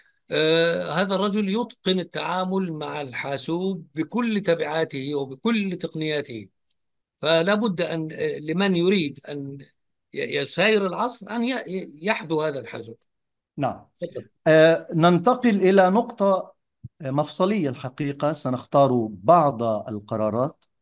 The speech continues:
Speaker 2: المجمعية المتعلقة بالخط العربي ونعرف بها أنموذجًا لأنشطة المجمع اللغوي. تفضل.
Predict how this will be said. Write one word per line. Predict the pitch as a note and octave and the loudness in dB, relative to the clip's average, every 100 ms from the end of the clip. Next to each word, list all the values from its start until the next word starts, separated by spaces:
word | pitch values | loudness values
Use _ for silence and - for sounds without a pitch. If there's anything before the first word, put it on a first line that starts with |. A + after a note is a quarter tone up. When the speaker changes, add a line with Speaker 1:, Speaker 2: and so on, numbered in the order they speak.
| _ _ G3 - - - C3 | _ _ -20 -18 -20 -8 0
Speaker 2:
المجمعية | B2 C3 A#2 C#3 C3 D#3+ E3 E3+ - | 4 4 6 6 6 4 2 0 -2
المتعلقة | C3 C#3+ C#3+ C3+ D3 F3 F3+ A#2+ | 2 4 4 6 6 4 2 -4
بالخط | A2 A#2+ - D3+ - | -4 -6 -4 -6 -2
العربي | C3+ B2+ E3+ E3+ E3+ F3 _ _ _ _ _ _ | 2 6 6 4 0 -8 _ _ _ _ _ _
ونعرف | - D#3+ F3+ F3+ F3 D#3+ E3+ G3+ F#3 C3 | 2 6 6 6 2 2 4 4 2 -2
بها | C#3+ G3+ G#3+ D4 - _ _ _ _ | -2 0 0 0 -8 _ _ _ _
أنموذجًا | D#3 D#3+ E3+ A3 A#3+ A3 G3 A3 A3 G#3+ - _ - | -4 -2 0 0 2 0 2 2 0 -6 -16 _ -10
لأنشطة | C#3 D#3+ F3 F3+ D3 D3 - A3 A#3 D#3 C3+ - | -4 0 0 0 -4 -4 -4 -2 -2 -4 -6 -6
المجمع | B2+ C3 C#3+ C#3 B2+ B2 G#2+ B2 | -4 0 0 0 -2 -2 -4 -4
اللغوي. | A#2+ A2+ G2+ F2 E2+ - _ _ - | -2 -2 -4 -6 -10 -16 _ _ 2
تفضل. | G2+ F#2 | 2 0